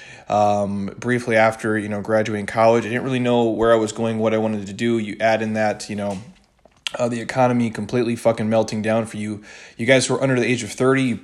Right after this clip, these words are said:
you don't really know that yet, but the world kind of went to shit, uh, in a really short span. And a lot of people lost a lot of money, a lot of jobs, and people were struggling. And I was kind of in that mix of things. Mix on top of that, I, I had some,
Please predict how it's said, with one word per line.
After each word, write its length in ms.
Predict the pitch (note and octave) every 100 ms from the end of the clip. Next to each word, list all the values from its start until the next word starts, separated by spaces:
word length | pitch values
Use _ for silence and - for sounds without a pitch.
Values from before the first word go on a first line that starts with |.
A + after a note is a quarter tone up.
| -
you 120 | A2+
don't 120 | A2
really 220 | G#2+ G2+
know 160 | G#2+ C3
that 180 | C3 B2
yet, 300 | B2+ B2+ -
but 200 | G#2 -
the 100 | G#2+
world 360 | A2 A#2+ A2
kind 160 | A#2+ G#2+
of 80 | G#2+
went 220 | A2+ G#2
to 80 | F#2+
shit, 460 | - A#2+ G#2+ - - - - - -
uh, 460 | G#2 G#2+ G2+ G2+ F#2 - -
in 140 | A#2
a 60 | G#2+
really 340 | G#2+ A2+ A2+
short 280 | A2 A2+ G#2+
span. 280 | - A#2 G#2
And 120 | G#2
a 40 |
lot 140 | A2 A2+
of 80 | G#2
people 260 | G2+ A2+
lost 260 | G#2+ G#2 -
a 40 |
lot 220 | G#2 A2
of 60 | A2+
money, 260 | A2+ A2+ G#2+
a 60 |
lot 180 | G2+ G#2+
of 60 | G#2
jobs, 400 | A2+ G#2+ A2+ A2
and 80 |
people 200 | G2 G#2
were 100 | A#2
struggling. 420 | A#2 E3 D#3+ G#2+ G2
And 140 | G2+
I 80 | A2+
was 120 | A2
kind 180 | - A#2
of 80 | -
in 200 | B2 A2+
that 320 | A2 G#2+ - - - - -
mix 320 | A#2 C#3+ - A#2
of 80 |
things. 280 | - G2+ F#2+
Mix 220 | B2 B2+
on 100 | B2
top 200 | A2 A#2+
of 80 | G#2+
that, 200 | A2 A#2
I, 200 | G#2+ G2
I 20 |
had 180 | A2 A2
some, 280 | - G2+ F#2+